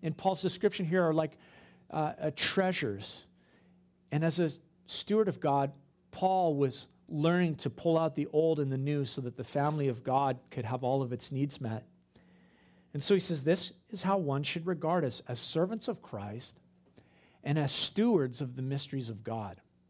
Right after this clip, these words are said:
He says in verse two, "Moreover, it is required of stewards that they be found faithful." Primary requirement.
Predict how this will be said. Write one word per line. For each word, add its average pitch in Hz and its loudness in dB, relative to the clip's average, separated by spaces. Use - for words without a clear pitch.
He - -20
says 151 0
in 151 -4
verse 135 -4
two, 139 0
"Moreover, 190 4
it 180 6
is 156 2
required 156 0
of 139 0
stewards 139 0
that 135 -6
they 175 4
be 214 -2
found 147 0
faithful." - -4
Primary 247 4
requirement. 185 2